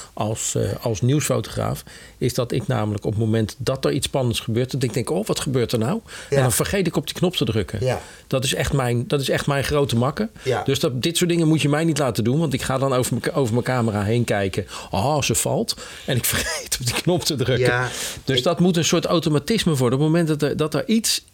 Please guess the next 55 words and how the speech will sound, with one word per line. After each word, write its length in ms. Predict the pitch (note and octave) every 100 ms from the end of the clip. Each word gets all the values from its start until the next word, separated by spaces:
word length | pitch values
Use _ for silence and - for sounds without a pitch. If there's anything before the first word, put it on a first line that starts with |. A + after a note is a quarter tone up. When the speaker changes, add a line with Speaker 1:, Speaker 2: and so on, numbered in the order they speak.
| -
Speaker 1:
iets 440 | B3+ G3 - - - _ - - - - - -
gebeurt 480 | - C#3 E3 C#3 -
in 220 | E3+ D#3
die 120 | A#2+
lens, 280 | C#3 G#3 G#3+
dat 120 | C#3+
jij 160 | D#3 D3+
dus 100 | C#3
gewoon 180 | C#3+
zegt, 260 | B2+ C3 - - - - - - - - - -
Speaker 2:
Ja, 260 | B2 F#2+ - -
en 140 | A#2+
Speaker 1:
maar 160 | A2+ C3+
Speaker 2:
dat 100 | D#3+
Speaker 1:
dat 160 | - - -
ken 200 | D#3+ C#3+
jij 200 | C3 B2+
beter 320 | D3+ D3+ B2+
dan 180 | G#2+ C3
ik. 60 | C3
Speaker 2:
Nou, 600 | D#3 E3 E3 D#3+ D3 B2+
nee 180 | C#3 C3+
hoor, 200 | A#2 B2
want 140 | A#2+
gisteren 340 | - B2+ - A2+
werd 220 | A2+ A#2
ook 120 | A#2
de 80 | -
sportfoto 540 | - C3+ C3 C#3 C3
van 100 | B2+
het 100 | C3
jaar 220 | B2+ B2+ B2+
gekozen 460 | - C3 B2 B2
bij 80 | A#2
de 60 | A#2+
zilveren 300 | B2+ A#2+ A#2+
camera. 440 | A#2+ A#2+ C3 C#3+
Dat 160 | C3 G#2
werd 160 | G#2+ -
een 60 |
foto 280 | - A2 G#2
van 100 | B2
Speaker 1:
Ja. 100 | A#2+
Speaker 2:
de 240 | G#2+ -
A 140 | A#2 A2
N 60 | G#2+
P, 60 |
eh, 380 | B2 A2 A2 G#2
Speaker 1:
De 120 | B2+
val, 360 | A2+ D3 A2 G2
Speaker 2:
fotograaf 540 | G2+ G2+ F#2+ G#2 G#2
Speaker 1:
eh. 60 | G2
Speaker 2:
Robin 200 | A2+ G#2+
van 140 | G#2+ G2+
Lonkhuizen. 540 | B2+ B2+ B2 B2